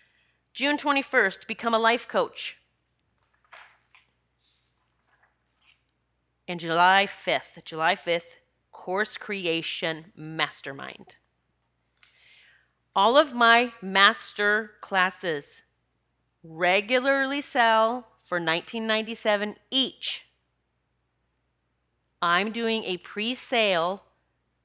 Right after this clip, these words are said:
price before the sales pages are complete, and they are being worked on right now. The pre-sale price for each course is just four forty-four. Just four forty-four,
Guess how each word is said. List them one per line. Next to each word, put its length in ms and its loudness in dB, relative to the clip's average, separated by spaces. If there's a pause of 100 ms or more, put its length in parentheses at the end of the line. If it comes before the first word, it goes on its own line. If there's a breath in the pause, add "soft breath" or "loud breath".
(180)
price 640 -2
before 480 2
the 80 -6
sales 320 4
pages 360 -2
are 100 4
complete, 480 -6 (100)
and 180 -6
they 200 0
are 240 2
being 380 -2
worked 240 0
on 140 0
right 280 0
now. 300 -6 (600 soft breath)
The 80 -14
pre-sale 640 0
price 360 2
for 280 -6
each 280 -4
course 640 0 (1120)
is 140 -6
just 260 -8
four 320 -2
forty-four. 840 -10 (1800)
Just 440 0
four 220 2
forty-four, 600 2